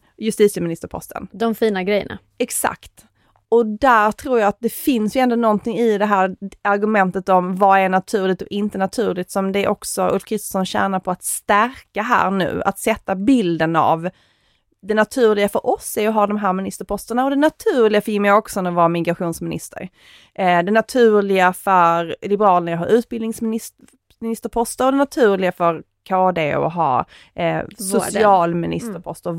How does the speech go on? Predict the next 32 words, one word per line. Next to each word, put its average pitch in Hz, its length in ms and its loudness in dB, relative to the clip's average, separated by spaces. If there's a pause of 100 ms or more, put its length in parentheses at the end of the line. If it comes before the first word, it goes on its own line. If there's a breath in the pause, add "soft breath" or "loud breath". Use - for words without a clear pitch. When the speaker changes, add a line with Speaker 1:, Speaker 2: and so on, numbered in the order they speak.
Speaker 1:
vården. - 320 -6 (440 soft breath)
Så - 140 -2
att 214 120 -2
jag 226 140 -2
tror 220 240 -4
att 214 100 -4
det 220 60 -12
här 208 220 2
finns 214 280 -6
också 185 540 -2
ett, - 260 -10
eh, 175 140 -2 (120)
ett 196 120 -8
gömt 202 340 2
budskap. - 580 -6 (1040)
Speaker 2:
Vi 247 180 -2
kan, 277 240 2
nu 269 140 4
har 302 80 6
vi 339 80 2
nämnt 330 340 4
Ebba 202 160 4
Busch 190 240 0
flera 196 220 2
gånger, 196 440 2
men 233 160 4
vi 240 60 2
kan 262 180 2
väl 269 140 4
gå 302 200 4
då 214 140 4
till, 185 360 -2